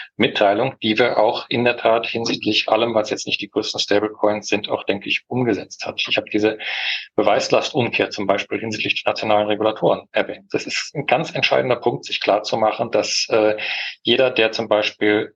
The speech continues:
äh, einen Token herausgibt oder in den Handel hinein reingeht, äh, dass das nicht nur irgendwie möglich ist, sondern dass das der Normalzustand ist und dass du dann nur mit sehr guten Begründungen, mit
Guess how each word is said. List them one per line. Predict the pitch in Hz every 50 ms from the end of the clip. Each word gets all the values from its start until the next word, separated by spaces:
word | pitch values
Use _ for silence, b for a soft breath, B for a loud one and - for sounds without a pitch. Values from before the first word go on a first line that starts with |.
| _
äh, | - - 113 107 107 107
einen | - - 104
Token | - - 117 117 - 131
herausgibt | 117 113 107 110 127 127 - - 120 - - -
oder | 135 123 110 110 107 - -
in | - 113
den | 107 104 107 -
Handel | 110 110 127 127 117 110
hinein | 104 101 107 104
reingeht, | 98 98 104 107 107 104 104 113 127 - - - -
äh, | - 120 113 113 110 -
dass | - 107 -
das | - 120 113 - - -
nicht | - - - -
nur | 110 - -
irgendwie | 127 120 127 127 110 - - 110 113 113 110 110 107 - _ _ _
möglich | 107 104 123 175 - - - - - -
ist, | - 104 - - - - B B B B B B B
sondern | - - 117 120 117
dass | 113 117 - -
das | - 110 -
der | - 117
Normalzustand | 113 113 110 110 107 110 139 185 196 196 196 - - 107 - - - - 101 104 107 104 -
ist | 139 131 147 - - -
und | - 131 123 -
dass | 127 - - -
du | - 127
dann | 127 123 123 113
nur | 113 117 131 147
mit | 147 135 127 - _ -
sehr | 123 127 139
guten | 139 147 147 147 - 147 139
Begründungen, | 131 123 - - 120 127 139 139 139 135 135 135 131
mit | 123 117 -